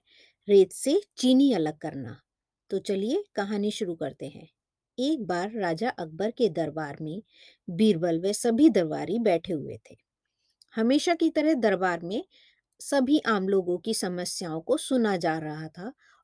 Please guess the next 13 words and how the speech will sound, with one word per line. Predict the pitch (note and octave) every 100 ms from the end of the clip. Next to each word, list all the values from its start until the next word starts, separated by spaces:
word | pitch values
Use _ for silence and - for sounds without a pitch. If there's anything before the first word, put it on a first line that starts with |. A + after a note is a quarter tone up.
| -
और | D#4+
उनकी | D4+ B3 D4
समस्याओं | D4+ G#3+ F#3 F3+ - F3 D#3
को | E3 C4
सुलझाने | D#4+ G3+ E3+ F#3+ D#3+ D3+
का | - A#3+ F#4 _ _ _
प्रयास | C#4 C4+ A#3 -
करने | G3 F3 E3
का | E3 C#4
कार्य | - G3 F3 E3
हो | F3 F3+ E3+
रहा | D#3
था। | C#3 D#3 -